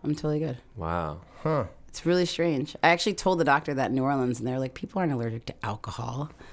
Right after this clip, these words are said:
Speaker 2: No?
Speaker 1: <laughs> I'm like,
Speaker 2: Teresa Surratt, Camp Onduega, allergic to
Speaker 3: Yeah, she's
Speaker 2: alcohol.
Speaker 3: I've met
Speaker 1: Really?
Speaker 3: people too.
Speaker 2: Yep.
Speaker 1: Wow,
Speaker 3: But
Speaker 1: yeah, so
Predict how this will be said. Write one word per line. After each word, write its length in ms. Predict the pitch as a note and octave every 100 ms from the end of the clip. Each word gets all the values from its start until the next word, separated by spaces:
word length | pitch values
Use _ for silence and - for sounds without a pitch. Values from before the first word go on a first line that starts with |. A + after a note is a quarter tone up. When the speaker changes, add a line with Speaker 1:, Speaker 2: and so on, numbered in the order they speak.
| -
Speaker 2:
No? 160 | A2+ C#3+ - -
Speaker 1:
<laughs> 140 | -
I'm 160 | A#3+ F#3
like, 200 | F3 -
Speaker 2:
Teresa 380 | B2+ B2 B2 C3+
Surratt, 440 | B2+ B2+ C#3+ -
Camp 260 | A#2 A2 A2+
Onduega, 540 | A2+ B2+ C3+ A#2+ A2
allergic 480 | F#2+ - G2+ G2+ A#2+
to 60 | A2+
Speaker 3:
Yeah, 120 | A#2+
she's 100 | A#2+
Speaker 2:
alcohol. 180 | F#2 F2+
Speaker 3:
I've 60 |
met 100 | A2+
Speaker 1:
Really? 260 | F3 E3+ G#3+
Speaker 3:
people 260 | A2 G2 F#2+
too. 80 | G2+
Speaker 2:
Yep. 240 | A#2 -
Speaker 1:
Wow, 120 | D3 C3+
Speaker 3:
But 180 | B2
Speaker 1:
yeah, 140 | C3+ A#2+
so 300 | - C3+